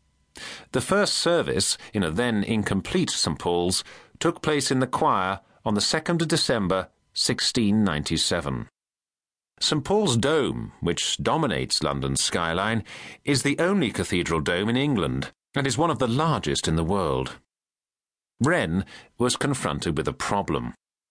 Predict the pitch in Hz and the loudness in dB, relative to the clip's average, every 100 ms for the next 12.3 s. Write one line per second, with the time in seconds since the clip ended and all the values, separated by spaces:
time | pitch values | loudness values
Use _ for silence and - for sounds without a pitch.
0 | _ _ _ _ _ - 165 233 233 - | _ _ _ _ _ -2 0 2 2 2
1 | 151 110 107 107 104 - 113 - 82 92 | 0 2 0 0 0 0 -2 -2 0 2
2 | 156 180 107 65 64 113 - - - - | 2 2 0 0 0 -2 -6 -20 -14 -6
3 | 98 - - 156 151 - 67 65 65 - | -2 -2 0 2 2 0 -2 -2 -4 -2
4 | 67 76 - 92 73 78 71 - 113 95 | 0 0 0 0 0 0 -2 0 0 0
5 | 73 82 - _ _ _ _ - - 180 | -2 -4 -8 _ _ _ _ -4 -2 -2
6 | - 185 160 101 175 127 73 87 - - | 0 2 2 2 0 0 0 -2 -4 -2
7 | 117 131 151 135 110 78 73 71 78 82 | 0 0 -2 0 0 0 -2 0 0 0
8 | 139 147 123 73 60 - _ _ _ _ | 0 2 2 0 -4 -10 _ _ _ _
9 | _ - - - - - 135 104 131 151 | _ -20 -18 -18 -6 -2 2 2 2 2
10 | 143 139 - 185 107 - 117 - 117 113 | 0 2 2 2 2 0 -2 -2 0 2
11 | 123 - 185 - 95 - - 80 - - | 2 2 0 -2 -4 -4 -4 -4 -4 -4
12 | 60 - | -2 -4